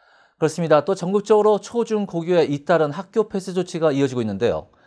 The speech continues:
영화관, 공연장이 문을 닫았고 이제 관공서들도 폐쇄를 하며 일반인 출입을 금지하고 있습니다. 또한 예순다섯 살 이상의 노인들의 외출 자제 권고에 이어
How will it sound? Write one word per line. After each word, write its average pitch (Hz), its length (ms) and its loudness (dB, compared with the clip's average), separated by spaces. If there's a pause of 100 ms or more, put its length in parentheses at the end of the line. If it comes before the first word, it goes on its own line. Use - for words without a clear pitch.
(360)
영화관, 123 580 2 (240)
공연장이 185 520 -2
문을 156 240 -4
닫았고 127 520 0
이제 135 420 2
관공서들도 185 840 0 (300)
폐쇄를 180 380 0
하며 120 300 2
일반인 165 480 0
출입을 180 400 -4
금지하고 143 400 0
있습니다. 101 500 -6 (800)
또한 196 220 4
예순다섯 202 480 2
살 208 160 2
이상의 185 300 0
노인들의 151 480 2
외출 143 480 0
자제 170 340 0
권고에 156 440 2
이어 90 260 -2